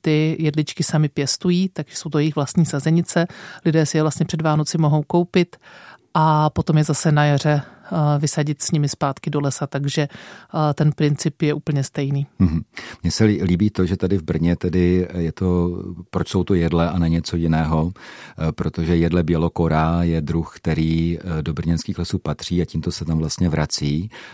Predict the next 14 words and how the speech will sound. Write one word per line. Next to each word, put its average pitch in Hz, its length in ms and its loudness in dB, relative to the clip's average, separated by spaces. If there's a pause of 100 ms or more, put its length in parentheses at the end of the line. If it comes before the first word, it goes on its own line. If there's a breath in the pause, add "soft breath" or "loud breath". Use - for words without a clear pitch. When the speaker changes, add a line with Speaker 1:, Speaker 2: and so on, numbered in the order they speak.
Speaker 2:
Eh, 69 100 -8
v - 60 -14
Praze 78 280 -2
je 85 40 2
to 90 100 -4
taky 85 220 -4
jedle 76 180 -2
bělokorá? 76 500 -6 (500 loud breath)
Speaker 1:
Je 180 80 2
to 202 80 -2
taky 165 240 -4
jedle 165 200 0
bělokorá. 185 640 2 (320 loud breath)
Eh, 180 40 -2